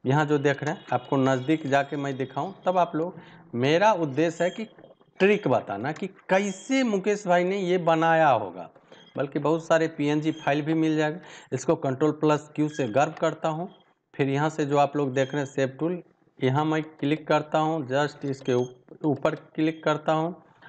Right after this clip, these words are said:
और इसको क्या करता हूँ, थोड़ा सा लेके नीचे आता हूँ और इसको क्या करता हूँ, थोड़ा सा लेके मैं इधर जाता हूँ। अब हो गया। अब इसको क्या करूँगा हम, यहाँ से रेड ले लूँगा, यहीं गार्डियंस, इंग्रेडिएंट्स जाने के बाद यहाँ से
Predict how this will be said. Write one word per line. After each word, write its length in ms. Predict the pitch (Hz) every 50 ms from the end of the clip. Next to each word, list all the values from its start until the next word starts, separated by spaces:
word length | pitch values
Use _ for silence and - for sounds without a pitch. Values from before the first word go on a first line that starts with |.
| - - -
और 180 | 135 135 135 -
इसको 280 | 151 151 - - 202 175
क्या 180 | - 180 156 -
करता 280 | - 143 127 - 151
हूँ, 120 | 143 139 -
थोड़ा 360 | - 170 170 175 175 175 170
सा 180 | 170 - 165 156
लेके 320 | 147 147 147 135 - 151 151
नीचे 380 | 156 175 180 180 - - 170 135
आता 280 | 110 104 - - 101
हूँ 220 | 95 98 98 90 - - - - - _ - -
और 100 | 123 135
इसको 260 | 127 131 - 175 165
क्या 160 | 165 170 160 156
करता 240 | 160 151 147 - 151
हूँ, 120 | 151 151 -
थोड़ा 240 | 156 156 160 156 151 147
सा 140 | - 151
लेके 280 | 147 139 139 139 - 151
मैं 200 | 143 151 175 214 - - - - _ _ _ 156
इधर 280 | 151 131 147 147 117
जाता 340 | 95 98 92 87 - - 90
हूँ। 160 | 82 85 - _ - - - _ _ -
अब 120 | 143 139
हो 120 | 143 160 156
गया। 260 | 156 160 160 170 180 - - - - - - -
अब 140 | 156 165 175
इसको 240 | 170 - - 180 165
क्या 160 | - 170 165
करूँगा 400 | 165 170 160 160 156 156 156 151
हम, 260 | 147 151 185 185 180 - - - _ - - _ -
यहाँ 200 | 131 147 151 139
से 200 | - - 120 107
रेड 240 | 110 139 165 165 170
ले 160 | 175 180 180
लूँगा, 360 | 180 185 190 196 202 180 127 - - - - _ _ _ -
यहीं 300 | 123 139 151 151 143 123
गार्डियंस, 580 | 139 139 139 131 131 147 156 151 147 151 - - - 127 - _ _ -
इंग्रेडिएंट्स 600 | 127 123 117 131 139 139 135 151 156 147 139 135
जाने 240 | 143 143 143 147 143
के 100 | 139 147
बाद 200 | 135 147 143 135 135
यहाँ 220 | 131 147 170 180
से 240 | - - 202 196 160